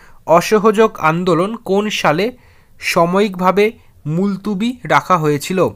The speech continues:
অসহযোগ আন্দোলন কোন সালে সাময়িকভাবে মুলতুবি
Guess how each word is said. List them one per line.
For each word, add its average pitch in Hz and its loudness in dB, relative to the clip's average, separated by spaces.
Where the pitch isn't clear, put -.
অসহযোগ 220 4
আন্দোলন 185 0
কোন 175 0
সালে 160 -2
সাময়িকভাবে 175 0
মুলতুবি 190 0